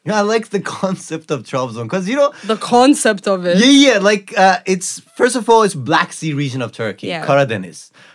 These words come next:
Speaker 1: Um, now, one thing I like about Trabzon people is that they're so united. They're so together. If they see, like, a,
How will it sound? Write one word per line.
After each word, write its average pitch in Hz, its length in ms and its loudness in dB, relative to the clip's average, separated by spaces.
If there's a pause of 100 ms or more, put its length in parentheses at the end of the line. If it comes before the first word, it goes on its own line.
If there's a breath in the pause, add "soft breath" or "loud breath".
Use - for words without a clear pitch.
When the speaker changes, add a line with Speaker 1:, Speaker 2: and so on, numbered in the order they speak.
(220 soft breath)
Speaker 1:
Um, 131 200 -4
now, 151 140 2
one 165 300 0
thing 277 160 -4
I 247 80 0
like 202 260 0
about 160 220 -2
Trabzon 151 680 -8 (120)
people 190 600 -8
is 131 260 -6
that 135 260 -2
they're 143 400 -2
so - 280 -8
united. 117 680 -8 (260)
They're 165 220 -4
so 180 560 -4
together. 143 460 0
If 131 200 -6
they 185 160 0
see, 196 260 -4
like, 180 240 0
a, 156 140 -4